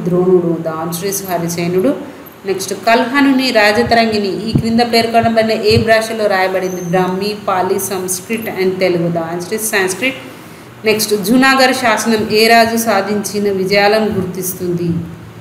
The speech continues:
గౌతమిపుత్ర శాతకర్ణి, రుద్రదమనుడు, రెండవ పులకేశిన్, కల్లుడు. The answer is రుద్రదమనుడు.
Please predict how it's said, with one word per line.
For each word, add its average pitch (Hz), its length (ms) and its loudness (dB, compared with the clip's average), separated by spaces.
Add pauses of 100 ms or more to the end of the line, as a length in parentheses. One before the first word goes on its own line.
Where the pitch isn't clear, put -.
(220)
గౌతమిపుత్ర 185 640 2 (120)
శాతకర్ణి, 202 640 0 (160)
రుద్రదమనుడు, 190 840 2 (1400)
రెండవ 196 320 6
పులకేశిన్, 214 560 0 (320)
కల్లుడు. 202 380 4 (360)
The 175 140 -6
answer 202 300 -4
is - 80 -4 (160)
రుద్రదమనుడు. 180 840 0